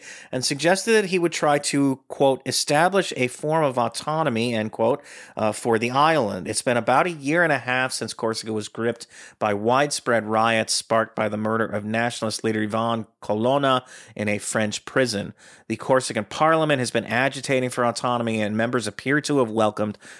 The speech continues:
Macron's remarks. He said he is aiming to have a plan in place to amend the French constitution to change Corsica's legal status within six months. Uh,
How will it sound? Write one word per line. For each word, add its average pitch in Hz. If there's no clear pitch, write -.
Macron's 104
remarks. 104
He 101
said 101
he 104
is 104
aiming 117
to 110
have 104
a 101
plan 135
in 117
place 110
to 107
amend 117
the 160
French 127
constitution 127
to 104
change 139
Corsica's 113
legal 117
status 104
within 101
six -
months. -
Uh, 107